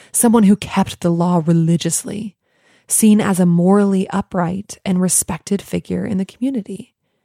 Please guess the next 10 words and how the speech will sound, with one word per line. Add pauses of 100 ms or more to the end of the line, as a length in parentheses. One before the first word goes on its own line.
(320)
And
yet, (680)
as
you
read
these
verses
in
chapter
eighteen,